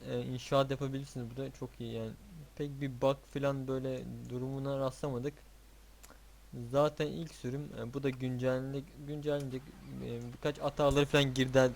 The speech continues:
giderdiler ilk şeyde, sürümde. Şu an bir nokta sıfır iki sanırım. E, sürümü. Şimdi multiplayer.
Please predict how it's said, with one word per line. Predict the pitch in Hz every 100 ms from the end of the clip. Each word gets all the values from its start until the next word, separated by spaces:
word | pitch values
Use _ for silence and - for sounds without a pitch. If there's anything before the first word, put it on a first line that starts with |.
| 147
giderdiler | 127 131 131 139
ilk | 120
şeyde, | - - 113 127 -
sürümde. | 117 113 123 143 - - - - - - - - - - -
Şu | -
an | 147 131
bir | 139
nokta | 147 131
sıfır | - - -
iki | 123 135
sanırım. | 131 113 110 143 - - - - - - - - - - - - - - - - - - - - -
E, | - - -
sürümü. | 123 117 135 156 165 - - - - - - - - - - - - -
Şimdi | 120 120 123
multiplayer. | 127 120 117 117 - 131 131